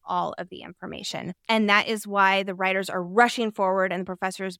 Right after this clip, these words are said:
battling to get ahead of them to hide what is being revealed, showing them how much more activity there is than the battle briefs offer. And then we learn nothing more about it in the story. <laughs>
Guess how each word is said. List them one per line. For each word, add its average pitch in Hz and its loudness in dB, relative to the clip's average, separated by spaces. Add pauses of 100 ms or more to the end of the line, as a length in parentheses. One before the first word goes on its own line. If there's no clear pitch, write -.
battling 233 6
to 196 -6
get 190 2
ahead 196 -2
of 180 -6
them 175 -4
to 220 -4
hide 285 4
what 202 0
is 233 -10
being 202 -10
revealed, 226 -4
showing 269 -2
them 202 -2
how 196 0
much 185 -8
more 196 -4
activity 285 -6
there 220 -2
is 202 -4
than 185 -6
the 180 -6
battle 170 -6
briefs - -18
offer. - -12
And 269 6
then 285 6
we 269 6
learn 240 6
nothing 208 4
more 180 -2
about 180 -6
it 175 -14
in 175 -14
the 175 -14
story. - -6
<laughs> - -16